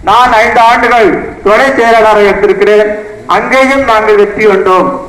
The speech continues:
திறமையை பயன்படுத்தினோம். ஆனால் நாங்கள் உயர்நிலை பள்ளிக்கு மாற்றப்பட்ட காரணத்தால் அந்த பணியை நிறுத்தினோம். அறிவொளி இயக்கம் என்று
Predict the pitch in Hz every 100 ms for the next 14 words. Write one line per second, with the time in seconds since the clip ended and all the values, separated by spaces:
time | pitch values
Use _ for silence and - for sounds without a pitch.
0 | - - - 202 - 233 226 214 - 214
1 | 202 - - 196 180 170 170 - - -
2 | - - - - - 208 208 208 202 214
3 | 269 269 269 - 233 226 220 196 202 -
4 | 233 226 226 202 190 196 185 208 185 185
5 | 180 - - - 185 190 190 185 202 190
6 | 175 175 156 160 160 170 151 135 - -
7 | - - - - - - - - - 185
8 | 233 285 285 269 247 226 240 254 - 269
9 | 240 - 202 160 - -